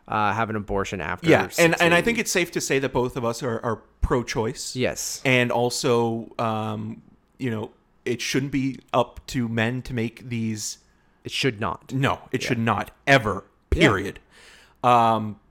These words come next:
Speaker 2: not even really worth debating.
Speaker 1: Yeah.
Speaker 2: Um, and so this movie called After Tiller, um, which is a film that kind of,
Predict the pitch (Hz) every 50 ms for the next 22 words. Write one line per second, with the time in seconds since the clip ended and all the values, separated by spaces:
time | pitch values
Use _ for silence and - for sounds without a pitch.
0 | - - - 135 143 151 151 165 147 143 135 127 131 131 127 123 120 113 117 120
1 | 113 - - _ _ _ _ - 120 - 127 117 104 - 233 208 - - - -
2 | 123 101 - - - - 120 120 117 117 113 110 107 110 110 110 - _ _ _
3 | _ _ - 156 156 151 147 - - 190 165 160 160 156 160 - - 170 175 185
4 | 175 180 156 - - - 139 131 131 - 135 131 127 - - 131 120 - - -
5 | 240 247 240 170 123 110 104 104 - - _ - - - - - - - _ -
6 | 127 127 123 123 120 120 117 120 120 120 - - - _ - - 143 147 151 147
7 | 147 - - - 156 151 139 - 156 - 143 135 135 135 - - - 175 170 170
8 | 170 165 156 151 147 135 - - 131 139 135 131 127 - - - _ _ _ _
9 | _ _ _ _ _ _ _ _ _ _ _ _ - - - - 180 190 208 220
10 | 214 202 190 165 147